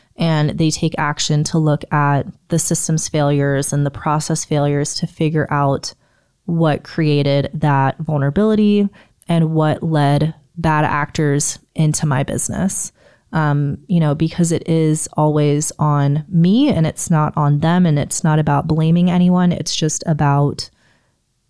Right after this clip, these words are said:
talking about what happened, like, what is the lesson to be learned here? So I have four lessons for you, um, that I learned through this process. And the first one is to always have a contract. So this is someone I considered a friend.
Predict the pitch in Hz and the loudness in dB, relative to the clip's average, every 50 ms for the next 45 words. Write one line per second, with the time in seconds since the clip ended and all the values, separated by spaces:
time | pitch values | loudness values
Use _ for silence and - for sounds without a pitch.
0 | _ - - 202 - - - - 214 214 208 - 240 240 233 240 220 - 175 170 | _ -10 -10 -10 -8 -6 -4 -2 -2 -2 0 2 2 2 2 2 0 0 0 0
1 | 185 185 190 - - 165 170 170 170 147 151 151 156 165 - 175 180 180 190 196 | 0 0 -2 -4 -2 -2 -2 -2 -2 -4 -2 -4 -6 -4 -4 -2 0 0 0 0
2 | - - 220 208 185 185 165 165 - - 165 156 156 151 - - - - 165 165 | 0 0 0 0 2 2 0 0 0 0 0 2 2 0 -2 -4 -4 -2 0 0
3 | 160 151 143 135 139 139 143 - - 160 160 - - 170 190 - _ - - - | 0 0 0 -2 -2 -2 -4 -6 -6 -6 -6 -4 -2 -4 -4 -6 _ -18 -20 -20
4 | - _ _ _ - - - 175 175 185 202 196 - - - 226 240 247 220 - | -20 _ _ _ -8 -4 -2 0 0 2 0 -2 -2 -2 0 0 0 2 2 0
5 | - 156 - - 156 156 - - - - - - 165 160 165 196 233 262 254 - | 0 -2 -2 -2 -2 -2 -4 -6 -6 -4 -4 -2 0 0 2 2 2 2 0 -4
6 | - - - _ _ _ - - 165 160 160 151 - 185 180 170 - - 175 180 | -14 -20 -20 _ _ _ -6 -2 0 0 0 0 0 -2 -2 -2 0 0 0 2
7 | 180 170 151 151 156 - - - 170 160 156 - - - - - 147 - 165 - | 2 2 0 0 -2 -2 -2 -2 -2 -2 -2 -2 -4 -6 -6 -4 -2 -2 -2 -2
8 | - 170 175 - - 175 170 170 170 - 190 196 - - 226 226 226 214 - - | -2 -2 -2 -2 0 0 0 0 0 -2 -4 -4 -2 -2 0 0 0 0 0 -2
9 | 214 - 170 165 165 160 160 - - 160 156 151 147 - - - - - 143 139 | -2 0 0 2 2 0 0 -2 -2 -2 0 0 0 0 -2 -4 -4 -4 -4 -4
10 | 143 - - 147 - - - - - _ _ _ - - - - _ _ - - | -4 -4 -4 -4 -4 -4 -6 -8 -16 _ _ _ -20 -20 -20 -20 _ _ -10 -6
11 | - 202 190 196 190 240 233 - - 262 262 254 247 233 214 220 - - 208 - | -4 -2 0 0 0 -2 -2 -2 0 0 2 2 2 2 0 -2 -2 -2 -2 0
12 | - 185 180 185 202 202 - - 170 143 143 165 214 262 - | 0 0 0 0 0 -2 -4 -2 -2 0 2 2 2 2 0